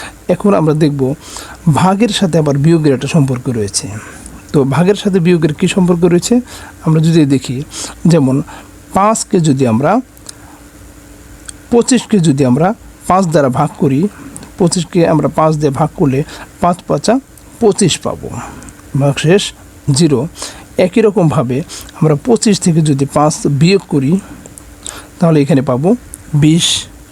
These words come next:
এখান থেকে পাঁচ বিয়োগ করলে পাবো পনেরো, এইভাবে পাঁচ বিয়োগ করলে দশ, পাঁচ, এইভাবে। তার মানে পঁচিশ সংখ্যাটাকে আমরা পাঁচজনকে যদি ভাগ করে দিতে চাই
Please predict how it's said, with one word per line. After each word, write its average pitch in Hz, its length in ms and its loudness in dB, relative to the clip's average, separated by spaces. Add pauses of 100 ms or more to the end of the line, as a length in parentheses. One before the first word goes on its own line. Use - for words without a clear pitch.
(720)
এখান 175 220 2
থেকে 165 140 4
পাঁচ 180 300 0
বিয়োগ 165 240 2
করলে 175 280 2 (380)
পাবো 165 340 0 (360)
পনেরো, 180 440 4 (300)
এইভাবে 156 360 2
পাঁচ 151 280 0
বিয়োগ 143 240 2
করলে 160 280 2 (720)
দশ, 175 500 0 (180)
পাঁচ, 202 440 -2 (800)
এইভাবে। 131 420 -2 (380)
তার 196 160 2
মানে 214 240 2 (520)
পঁচিশ 247 460 2 (420)
সংখ্যাটাকে 185 640 0
আমরা 143 180 2
পাঁচজনকে 175 880 2 (140)
যদি 151 200 2
ভাগ 135 320 -2
করে 170 240 0
দিতে 139 280 0
চাই 143 400 0